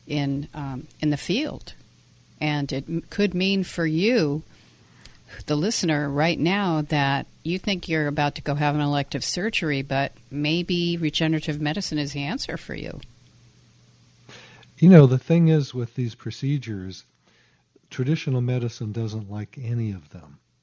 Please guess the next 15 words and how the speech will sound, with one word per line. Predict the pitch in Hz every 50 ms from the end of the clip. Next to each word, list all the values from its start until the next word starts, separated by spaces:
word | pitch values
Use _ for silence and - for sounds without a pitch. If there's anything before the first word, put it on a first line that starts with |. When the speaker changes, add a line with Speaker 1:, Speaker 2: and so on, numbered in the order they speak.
| _ _ _ _ _ _ _ _ _
Speaker 2:
I'm | 107 98
sorry, | - - - 110 101 104 104 101 104 107
I | 104
wish | 98 101 107 104 -
they | - - 104 98
did, | 90 107 127 151 160 151 139 - _ _ _ _ _ _ _ _ _
because | - 98 87 - - - 101 101 98 - -
it |
would | 101 98 98 90
alleviate | 98 101 113 113 110 113 110 107 107 107 101 120
all | 113 110 104 104
the | 92 104
need | 98 101 101 101 92 -
for | - - 104
surgery. | - - - 113 113 110 107 - 101 92 92 95